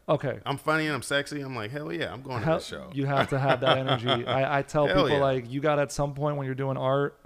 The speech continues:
Speaker 1: whether it's, like, music, you know, painting or wh-, whatever, whatever it is,
Speaker 2: Mm-hmm.
Speaker 1: you have to, I feel like you really have to ask yourself an honest question, like, "Would I buy a ticket to see me and would I enjoy the show?"
Speaker 2: Yeah.
Speaker 1: 'Cause if you're not asking that question, you're not doing any sort of level, uh, what is it?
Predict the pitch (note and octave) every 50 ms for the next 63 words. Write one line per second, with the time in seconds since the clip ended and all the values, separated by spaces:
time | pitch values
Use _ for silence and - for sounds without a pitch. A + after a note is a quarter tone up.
0 | - - - - - - C3 C3 B2+ C3+ C3 B2+ - - C3+ B2+ B2 - - -
1 | - - - _ _ _ _ - B2+ C3+ C#3 C#3+ C#3+ B2+ B2 C3+ B2+ B2 - _
2 | - _ - - C3+ C3 A#2 A2 G#2+ G#2 G#2+ - _ _ - - C#3+ C#3 C#3 B2+
3 | C#3 C3 B2 A#2 A2+ A2+ A2+ A2 G#2+ G#2+ G#2+ A2+ - - D3 C#3 - C#3+ C3 C#3
4 | C3+ C3+ C3 B2+ B2 B2+ B2+ C3 C3+ C3+ A#2 A#2+ A2+ A2 A2 G#2+ G2 - - -
5 | G2+ G#2+ A#2+ C3+ D3 D3+ D#3 D#3+ - C3 C#3+ C#3 C#3 D3 C#3+ C#3 C3+ - C#3 C3+
6 | B2+ - B2 C3 - - C3+ B2+ A#2 B2 B2+ A#2+ A#2+ C#3+ C#3+ C#3 C3+ C3 C3+ B2+
7 | B2 - C3 B2+ B2+ A#2+ A2 - B2+ A#2+ - B2 A#2 - A#2 A#2 A#2 A2+ A2+ -
8 | - A#2 A#2 - A#2+ A2+ A2 G#2 G2+ _ _ _ _ _ _ _ - - _ -
9 | B2+ D3 D#3+ F3 E3 D#3 D3 D3 D3 C#3+ C3 - - C3 B2+ B2 B2+ A2+ - -
10 | A#2+ A2 A2 G#2+ G#2+ A#2 - - B2 B2 A#2+ B2 A#2+ A#2 A2+ A2+ A2 A2+ G#2+ G#2
11 | G#2+ - - A#2 A2 A2 A2+ - _ _ - F2+ F#2+ A2 C3 C#3+ C#3+ A2+ - E3
12 | F3 E3+ D#3 D3+ D#3 C#3+ C#3+ C#3 B2+ B2+ - - C#3 C#3 C#3 - B2+ B2 B2+ B2+
13 | B2+ B2+ B2 B2 - - B2+ B2 C3+ B2+ B2 B2+ C3 B2 - - C3+ B2+ A#2+ B2
14 | B2 B2 A#2+ B2 B2 - - C3+ B2+ B2 C3+ C3 A2+ A#2+ G#2+